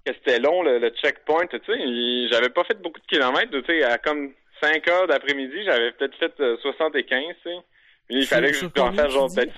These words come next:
Speaker 1: cent quarante ou quelque chose.
Speaker 2: OK.
Speaker 1: C'est comme, en, en tout, c'était genre six cents kilomètres qu'il fallait que je fasse.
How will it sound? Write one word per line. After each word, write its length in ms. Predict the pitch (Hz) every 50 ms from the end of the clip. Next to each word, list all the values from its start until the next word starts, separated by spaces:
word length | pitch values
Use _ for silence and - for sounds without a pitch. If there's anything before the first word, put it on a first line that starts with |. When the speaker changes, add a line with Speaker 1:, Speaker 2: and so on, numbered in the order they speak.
| 139 127
Speaker 1:
cent 60 | 131
quarante 460 | 131 139 123 120 117 123 139 165 -
ou 60 | 139
quelque 180 | 120 120 110 -
chose. 160 | - 135 120 - _ _ _ _ _ _ _
Speaker 2:
OK. 180 | 147 143 - 170 - - - - - - - - - - - - - - - - -
Speaker 1:
C'est 100 | 147 156
comme, 200 | - 170 - 349 -
en, 180 | - 147 156 160 -
en 140 | 151 151 156
tout, 160 | - - 254 254
c'était 160 | - 160 135
genre 200 | 139 139 135 131 - -
six 80 | 151 -
cents 120 | 170 165 156
kilomètres 360 | - 147 127 123 127 131 127
qu'il 60 | 120 -
fallait 180 | 113 110 110
que 100 | 110 110 -
je 60 | -
fasse. 180 | - 123 123